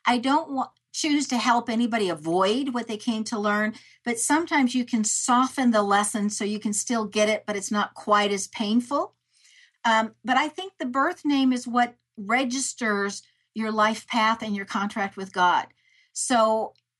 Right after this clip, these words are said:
if you change something legally, you're changing your path. It'd be like saying, "Okay, God, now that I'm down here, I'm not sure I like the contract and what I agreed to before I came, so I want to change my contract with you."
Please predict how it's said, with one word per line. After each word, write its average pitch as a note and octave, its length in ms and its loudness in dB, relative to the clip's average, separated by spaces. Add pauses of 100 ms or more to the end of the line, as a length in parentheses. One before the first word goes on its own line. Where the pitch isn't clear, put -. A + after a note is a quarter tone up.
(460)
if B3 200 -2
you B3 100 2
change D4+ 400 0
something B3 580 0
legally, B3 520 0
you're G3 240 -6
changing A#3+ 520 2
your G3 120 -4
path. G#3+ 360 0
It'd G#3+ 140 -12
be C4+ 140 -4
like B3 240 0
saying, A3+ 500 -2 (320)
"Okay, C4+ 300 0
God, G#3 260 2
now G#3+ 220 2
that A3+ 100 -4
I'm G#3+ 140 0
down G#3+ 300 0
here, A#3+ 200 0
I'm G#3 140 2
not A3 180 0
sure A3 180 0
I G#3 80 4
like G#3 220 2
the G#3+ 80 -10
contract G#3 540 -2
and F#3+ 80 -6
what F#3+ 120 0
I F3+ 40 2
agreed G3 400 -4
to G#3 120 -6
before F#3 280 -2
I F3 80 2
came, G#3+ 280 0
so G#3 140 -2
I F#3 40 2
want F#3+ 200 0
to - 40 -6
change F3+ 200 -4
my E3+ 100 -4
contract E3 480 -2
with E3+ 200 -10
you." - 160 -12